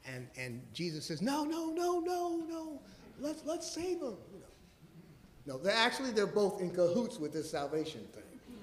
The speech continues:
Okay? All right? Some of you know that the Father planned it, the Son executed it, and the Holy Ghost applies it. So they're together. You know, there's no battle going on here.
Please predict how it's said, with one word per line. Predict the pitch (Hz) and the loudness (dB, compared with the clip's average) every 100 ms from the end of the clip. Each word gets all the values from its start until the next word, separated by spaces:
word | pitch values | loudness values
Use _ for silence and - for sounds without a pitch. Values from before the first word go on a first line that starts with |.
| 101 - - - - 135 | -12 -10 -10 -10 -8 -4
Okay? | 165 170 180 - - 151 170 - 139 139 156 - - - - - | 0 0 0 -6 -8 -8 -8 -8 -8 -8 -8 -10 -12 -12 -14 -6
All | 139 | 0
right? | 170 190 226 - - - - - - - - - - | 4 6 4 0 -10 -14 -16 -16 -16 -16 -16 -18 -4
Some | 180 180 | 2 4
of | |
you | 185 | 6
know | 190 202 | 8 8
that | 190 180 | 6 4
the | 165 | 2
Father | 196 196 190 | 6 6 4
planned | 196 214 208 214 | 4 6 8 8
it, | 233 - - - - - - | 4 2 -6 -12 -12 -10 0
the | 180 | 2
Son | 180 226 220 | 6 6 8
executed | 269 - 214 262 254 269 | 8 8 6 8 10 10
it, | 330 - - - | 8 4 -6 -2
and | 190 | 0
the | 170 | 8
Holy | 240 349 269 | 10 12 12
Ghost | 240 262 | 12 10
applies | 240 330 370 311 185 | 8 10 12 10 8
it. | - - - - - 202 202 - | 0 -6 -14 -12 -10 -8 -8 -4
So | 202 - - - - - - | -4 -2 -6 -8 -8 -8 6
they're | 202 302 | 10 12
together. | 262 302 269 151 - - - - - - - - - | 12 10 10 6 -2 -12 -16 -20 -20 -20 -20 -18 -14
You | 110 | -14
know, | - - | -14 -8
there's | 160 | 4
no | 214 | 6
battle | 180 220 226 190 | 8 10 10 8
going | 160 156 | 2 2
on | 143 127 | -2 -4
here. | 123 | -8